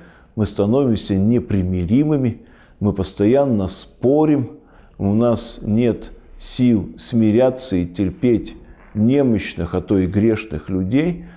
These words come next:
мы становимся всё более и более невыносимыми, если забываем смотреться в зеркало покаяния, в зеркало исповедания своих грехов. Вот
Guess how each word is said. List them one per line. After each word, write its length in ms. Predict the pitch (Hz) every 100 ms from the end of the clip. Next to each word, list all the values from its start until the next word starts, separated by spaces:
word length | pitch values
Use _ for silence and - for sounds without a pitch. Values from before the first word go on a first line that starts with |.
| - -
мы 100 | 98
становимся 640 | - 95 117 139 131 117
всё 220 | 98 104
более 400 | 87 113 147 143
и 40 | 98
более 400 | 95 123 127 120
невыносимыми, 1400 | 117 123 107 113 113 110 - - 175 127 101 90 87 - - - _
если 520 | - 92 113 120 - 143
забываем 720 | 110 98 95 82 104 120 135
смотреться 920 | - 82 80 - 92 110 - 123 117 - _ -
в 80 | 92
зеркало 640 | 85 117 107 78 80 78
покаяния, 840 | 76 80 - 85 104 120 135 110 - - _ _ -
в 60 |
зеркало 640 | 98 101 120 117 107 104 104 - - _
исповедания 840 | 101 95 - 92 101 113 101 87
своих 420 | 80 - 85 82 82
грехов. 600 | 98 107 - - - - - - _ - -
Вот 320 | 139 180 -